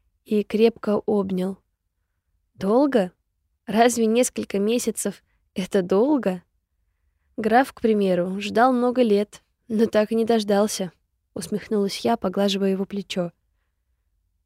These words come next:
"Граф тоже дождался", отозвался он с насмешкой, и не то, чтобы был сильно недоволен результатом. "Что?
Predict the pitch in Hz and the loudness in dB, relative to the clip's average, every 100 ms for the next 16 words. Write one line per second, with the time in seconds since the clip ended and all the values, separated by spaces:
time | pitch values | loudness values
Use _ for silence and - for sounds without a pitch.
0 | _ _ _ - 233 190 180 180 220 - | _ _ _ -18 -10 -4 -2 0 -2 -4
1 | - _ _ _ - 175 175 185 190 185 | -18 _ _ _ 0 2 2 2 2 2
2 | 180 180 185 - 196 - _ _ _ _ | 0 0 -2 -6 -8 -10 _ _ _ _
3 | _ _ _ _ 190 190 185 180 180 185 | _ _ _ _ -10 -6 -4 -4 -2 -4
4 | 175 196 185 - 220 233 - 190 - _ | -4 -4 -6 -4 -2 -2 -2 -4 -6 _
5 | _ _ _ _ _ 233 214 202 196 170 | _ _ _ _ _ 0 4 6 4 2
6 | 175 214 233 214 226 254 - - 196 185 | 0 0 0 2 4 4 2 0 0 4
7 | 196 202 - 202 190 185 185 190 196 190 | 4 4 2 0 2 2 2 2 2 2
8 | 185 185 185 175 185 180 170 165 190 185 | 0 -2 -4 -4 -4 -4 -6 -6 -10 -12
9 | - _ _ _ _ _ _ _ _ - | -16 _ _ _ _ _ _ _ _ -10
10 | - 185 233 | -4 0 0